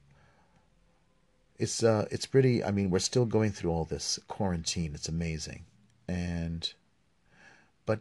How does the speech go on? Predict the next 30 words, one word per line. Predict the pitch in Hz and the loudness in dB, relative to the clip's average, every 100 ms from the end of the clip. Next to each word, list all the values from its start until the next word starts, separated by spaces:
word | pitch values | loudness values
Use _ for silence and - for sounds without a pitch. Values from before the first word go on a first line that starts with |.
| _ _ _ _ - | _ _ _ _ -12
it's | 120 - | -6 -2
true. | - 123 82 80 _ _ _ - | 2 2 2 -4 _ _ _ -12
It's | - 92 | -10 -8
true | - 117 104 | -4 -2 -2
that | 98 - | -4 -4
we | 95 101 | -4 -4
have, | 87 98 90 87 85 - - _ _ | -2 -2 -2 -2 -6 -14 -20 _ _
honestly, | 90 90 87 - 78 | -6 -4 -2 -4 -4
we | 71 87 | -6 -6
have | 90 - | -6 -4
to | |
really | 85 101 95 | -2 -2 -2
look | 87 87 - | -4 -6 -8
at | - - | -14 -12
this | - | -12
carefully. | - - - - - - - - - - - - - _ _ _ _ _ _ _ _ _ _ _ _ _ _ _ _ - | -10 -14 -14 -14 -14 -14 -20 -20 -20 -20 -20 -20 -20 _ _ _ _ _ _ _ _ _ _ _ _ _ _ _ _ -6
A | 107 | 0
lot | 104 127 | 2 2
of | 127 - | 0 -4
Catholics, | - 95 - 90 82 - - - - _ _ _ _ _ _ _ | -8 -8 -4 -4 -4 -4 -6 -6 -12 _ _ _ _ _ _ _
remember, | 101 98 101 98 92 | -6 -4 -4 -2 -4
was | 87 85 | -4 -6
reported | 90 - - 95 80 - - _ _ _ _ _ _ _ _ _ _ _ _ | -8 -8 -6 -4 -4 -8 -16 _ _ _ _ _ _ _ _ _ _ _ _
last | 98 85 - - | -4 -4 -4 -4
year, | 82 73 76 - _ _ _ _ _ _ _ _ _ _ - | -6 -6 -12 -20 _ _ _ _ _ _ _ _ _ _ -12
like, | 85 - | -10 -4
seventy | - 107 98 95 | 0 0 0 -4
percent | 90 - - - 90 82 | -6 -8 -4 -2 -2 -2
or | 85 | -2
more, | 82 78 73 | -2 -2 -6